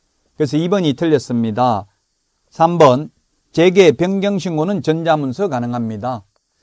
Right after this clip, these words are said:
처음에 휴업 신고, 폐업 신고는 전자문서 안 됩니다. 등록증을 반납하러 가야 되니까. 삼 번, 징집으로 인한 입영,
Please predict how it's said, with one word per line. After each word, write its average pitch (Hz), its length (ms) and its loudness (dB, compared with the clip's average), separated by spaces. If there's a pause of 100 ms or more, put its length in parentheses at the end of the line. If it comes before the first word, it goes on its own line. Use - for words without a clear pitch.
(140)
처음에 208 320 -2
휴업 240 260 2
신고, 185 300 -2
폐업 190 280 -4
신고는 139 320 -4
전자문서 165 540 -4
안 113 100 -4
됩니다. 120 520 -4
등록증을 170 680 -4
반납하러 156 640 0
가야 143 240 2
되니까. 117 680 -4 (2250)
삼 156 280 -4
번, 127 220 4
징집으로 160 720 2
인한 147 280 0
입영, 127 520 2